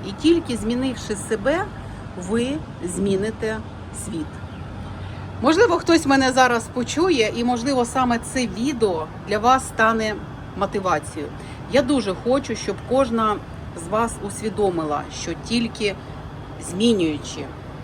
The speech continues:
себе, ми змінюємо світ. Любі українці, я бажаю нам тихого, мирного дня. Всім людям на землі я бажаю миру і злагоди. Я вас люблю, цілую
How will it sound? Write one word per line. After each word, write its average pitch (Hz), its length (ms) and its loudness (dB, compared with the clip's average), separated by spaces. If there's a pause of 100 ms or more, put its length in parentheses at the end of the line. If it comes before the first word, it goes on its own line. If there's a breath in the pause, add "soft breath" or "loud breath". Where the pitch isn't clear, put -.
(260)
себе, 190 420 2 (580)
ми 180 120 0 (680)
змінюємо 165 640 0 (540)
світ. 139 180 -6 (1000 loud breath)
Любі 269 220 6
українці, 190 580 0
я 185 100 2
бажаю 254 420 4
нам 202 240 2 (120)
тихого, 240 460 0
мирного 185 600 0
дня. 156 300 -2
Всім 208 280 -6
людям 185 300 -2
на 175 120 0
землі 202 380 -2
я 196 80 2
бажаю 190 440 0
миру 190 400 -2
і 175 60 -2
злагоди. 156 500 -2 (480 loud breath)
Я 190 120 2
вас 165 180 -2 (320)
люблю, 208 360 -2 (260)
цілую 180 420 -2